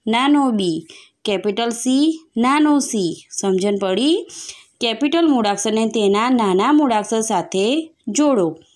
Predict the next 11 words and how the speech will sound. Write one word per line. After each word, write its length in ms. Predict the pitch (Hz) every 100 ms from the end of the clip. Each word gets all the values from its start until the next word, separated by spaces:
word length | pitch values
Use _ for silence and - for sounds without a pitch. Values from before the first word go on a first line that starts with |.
| _ _ -
હવે 180 | 220 262
બીજું, 540 | 269 302 190 165 151 147 _ _ _ _ _ _ _ _ _ _ _ - - - _
સરખા 600 | - 240 214 214 254 285
નંબર 580 | 320 262 185 175 180 202
જોડો. 500 | 220 269 262 180 165 -
શું 120 | - 302
કરવાનું 360 | 254 233 233
છે? 260 | 226 240 269
સરખા 840 | 269 208 180 175 - 196 208 269
નંબર 840 | 294 240 196 180 170 165 180 262 294 _
જોડો. 420 | 202 269 269 190